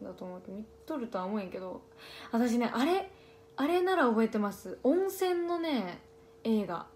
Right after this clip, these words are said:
結構前のやつ。温泉の映画であってたかな。あとね、なんだっけな。でも確かにね、お母さんの言ってることわかる。私、アホみたいに見てたんよ。何回も同じクレヨンしんちゃんの映画。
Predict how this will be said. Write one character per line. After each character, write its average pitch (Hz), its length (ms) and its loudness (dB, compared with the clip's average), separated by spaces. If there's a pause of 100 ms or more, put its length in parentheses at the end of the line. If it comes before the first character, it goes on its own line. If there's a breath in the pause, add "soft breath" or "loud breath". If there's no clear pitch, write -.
(140)
結 240 180 -10
構 180 180 -6
前 175 200 -6
の 180 100 -12
や 196 160 -12
つ。 - 160 -20 (1300 loud breath)
温 302 200 -6
泉 320 340 -10
の 302 100 -6
映 302 160 -6
画 202 120 -6
で 190 60 -8
あ 190 40 -8
っ 196 60 -10
て - 180 -20
た - 40 -12
か - 100 -14
な。 - 140 -10
あ 220 60 -4
と 214 120 -6
ね、 190 140 -4
な 220 120 -2
ん 240 60 -6
だ 202 80 -6
っ - 20 -12
け 185 100 -10
な。 175 220 -10 (2000)
で 226 60 -4
も 196 60 -4
確 226 260 -6
か 214 140 -2
に 196 120 -4
ね、 190 220 -4 (100)
お - 60 -8
母 294 260 -2
さ 254 140 -2
ん 202 80 -2
の 190 60 -2
言 185 80 -2
っ - 20 -8
て 214 100 -6
る 190 60 -2
こ 196 100 -4
と 185 100 -4
わ 180 60 -4
か 190 120 -4
る。 190 60 -8
私、 208 260 -10
ア 220 80 -2
ホ 240 180 -4
み 302 160 0
た 214 140 2
い 196 40 -2
に 190 80 -2
見 190 120 -4
て 202 120 -2
た 180 120 -4
ん 175 80 -4
よ。 170 80 -8 (680 loud breath)
何 214 220 4
回 226 300 0
も 196 240 0
同 196 200 -2
じ 185 220 -4
ク 190 100 -10
レ 190 80 -2
ヨ 185 60 -2
ン 190 80 -4
し 190 80 -6
ん 185 60 -6
ち 180 80 -6
ゃ 175 40 -4
ん 170 40 -6
の 170 100 -6
映 170 140 -8
画。 175 160 -12